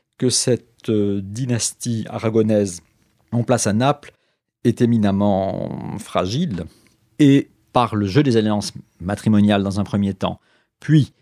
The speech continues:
certaines expéditions de César aux côtés de la France, il a manifestement ambitionné de peut-être permettre à ses descendants d'accéder aussi au trône de Naples, qui, il faut imaginer que dans ce début des guerres d'Italie,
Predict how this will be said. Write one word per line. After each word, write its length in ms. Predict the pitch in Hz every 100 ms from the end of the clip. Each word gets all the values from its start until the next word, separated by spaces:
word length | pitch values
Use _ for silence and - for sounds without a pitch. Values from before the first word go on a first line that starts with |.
| _ -
certaines 500 | - 92 - 107 95
expéditions 680 | - 104 95 90 - 95
de 80 | 87
César 340 | - 95 95 90
aux 80 |
côtés 260 | 87 98 143
de 80 | 98
la 80 | -
France, 460 | - 180 143 - _ _ _ _ _ -
il 720 | 127 117 110 101 101 101 98
a 100 | 95
manifestement 1600 | 101 113 92 104 - 107 104 107 101 95 95 95 92 92 95 113
ambitionné 640 | 104 95 - 98 98 127
de 400 | 104 95 98 95 - -
peut-être 540 | 92 - 120 - - - _ -
permettre 460 | 95 101 104 -
à 200 | 92 90
ses 200 | 90 -
descendants 480 | 98 87 92 90 110
d'accéder 600 | 95 90 - 95 98 101 92
aussi 480 | 95 - - 147 -
au 200 | 151 107
trône 380 | - - 196 185
de 100 | 180
Naples, 420 | 180 - - - _ _ _ -
qui, 340 | 104 101 101 _ _ -
il 60 |
faut 120 | -
imaginer 380 | 87 92 101 104
que 340 | 101 92 90 90
dans 180 | 90
ce 100 | 90
début 240 | 101 101 104
des 80 | 101
guerres 160 | 104
d'Italie, 480 | 101 107 135 180